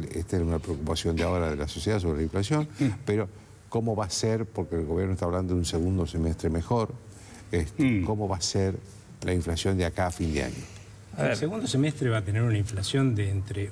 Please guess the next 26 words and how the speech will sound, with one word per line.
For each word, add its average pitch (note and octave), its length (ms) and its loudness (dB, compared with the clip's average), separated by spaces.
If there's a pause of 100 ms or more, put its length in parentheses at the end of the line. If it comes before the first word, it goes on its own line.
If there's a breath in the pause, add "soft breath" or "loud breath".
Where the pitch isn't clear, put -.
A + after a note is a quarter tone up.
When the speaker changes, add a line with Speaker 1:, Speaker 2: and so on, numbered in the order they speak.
Speaker 4:
uno, C3+ 400 2
uno A#2 260 2
y A2 100 4
medio, B2 460 2
con G2+ 220 -2
suerte. B2 640 0 (800 loud breath)
Mucho A2+ 380 2
más A2 240 2
abajo G#2+ 420 2
no G2+ 240 2
va G2 80 2
a - 40 0
estar B2 280 0
por F#2+ 240 -6
mes, A2+ 260 2
¿no F#2+ 60 -4
es F2 60 -6
cierto? B2+ 360 -2
Speaker 1:
Mm. - 580 -6
Speaker 4:
Mucho A2+ 220 4
más G#2+ 260 4
abajo G#2+ 380 2
no G#2 60 4
va G2+ 60 4
a F#2+ 40 2
estar. B2 360 0